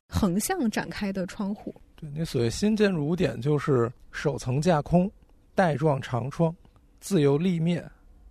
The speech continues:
Speaker 2: 屋顶花园、
Speaker 1: 嗯，自由平面。
Speaker 2: 自由平面。
Speaker 1: 哇，张口就来，好棒棒。
Speaker 2: 不，但是就是我在想，萨伏伊别墅最著名的其实就是它底层架空，然后它的上层是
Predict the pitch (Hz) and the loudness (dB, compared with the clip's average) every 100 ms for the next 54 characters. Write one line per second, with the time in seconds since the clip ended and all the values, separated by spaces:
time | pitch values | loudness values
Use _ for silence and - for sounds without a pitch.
0 | - _ 180 180 - 117 151 - - 127 | -20 _ 2 2 2 0 2 4 4 4
1 | 196 180 196 - - 139 147 127 131 147 | 0 -4 -8 -10 -2 0 0 -2 -4 -6
2 | 151 226 - 226 226 208 196 190 180 202 | -6 -8 -6 -4 -2 -2 4 4 6 4
3 | - 226 294 269 247 302 320 220 226 320 | 6 4 6 4 6 6 6 2 -2 2
4 | 247 180 156 - _ _ - - 403 302 | 4 6 4 -2 _ _ -12 0 0 2
5 | 196 151 254 - 151 131 170 - - 233 | 2 4 2 4 2 2 -4 -6 0 2
6 | 233 262 208 202 254 370 311 208 139 117 | 2 2 0 0 -2 -2 -2 0 0 0
7 | 120 143 139 131 147 123 151 123 104 123 | -2 -2 -2 0 0 0 -2 -4 -8 -6
8 | 123 135 117 - 147 151 117 120 151 131 | -2 -2 -2 -2 -2 0 -2 2 0 2
9 | 147 147 139 - 180 135 127 117 - 151 | 0 0 -2 0 0 0 -2 -4 0 0